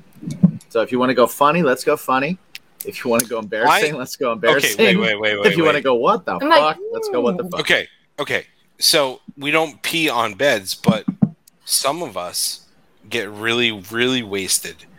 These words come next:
Speaker 2: and pee on our friends' parents' dining room table.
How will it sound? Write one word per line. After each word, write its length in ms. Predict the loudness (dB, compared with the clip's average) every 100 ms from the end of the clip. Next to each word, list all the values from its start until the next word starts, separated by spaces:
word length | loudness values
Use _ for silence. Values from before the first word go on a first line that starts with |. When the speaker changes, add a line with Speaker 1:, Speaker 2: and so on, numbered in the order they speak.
| _ _ _
Speaker 2:
and 260 | -6 -6 -6
pee 300 | -4 0 2 2
on 180 | 2 2
our 160 | 0 -4
friends' 720 | -6 -6 -2 -2 -4 -2 -2 -4 -14
parents' 800 | -4 -2 -2 -4 -4 -4 -4 -10 _ _ _ _ _ -6
dining 240 | -4 -4
room 120 | -8
table. 380 | -4 -4 -4 -16